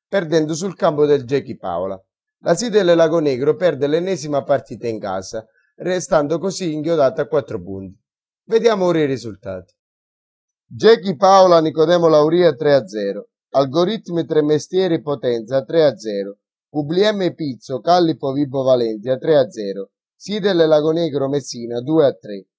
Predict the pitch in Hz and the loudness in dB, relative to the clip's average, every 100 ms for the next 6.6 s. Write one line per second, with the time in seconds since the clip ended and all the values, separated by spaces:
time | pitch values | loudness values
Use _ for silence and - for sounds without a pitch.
0 | _ _ _ - 151 202 208 196 170 160 | _ _ _ 0 2 4 2 4 4 6
1 | 143 127 110 120 117 143 147 147 123 120 | 2 -4 -6 -6 -2 -2 -2 -6 -2 -2
2 | 117 120 160 156 123 101 104 101 - _ | -2 -2 2 4 2 -2 -8 -8 -12 _
3 | _ _ - 139 180 208 - 180 156 143 | _ _ -8 -8 -6 -8 -6 -6 -2 2
4 | 123 - 127 127 - 160 185 175 156 165 | 2 0 -4 -6 -6 0 4 4 4 2
5 | 165 139 131 127 117 107 127 127 165 165 | 0 -2 -6 0 0 2 -2 -4 2 4
6 | 135 95 107 98 98 | 2 -2 -8 -8 -8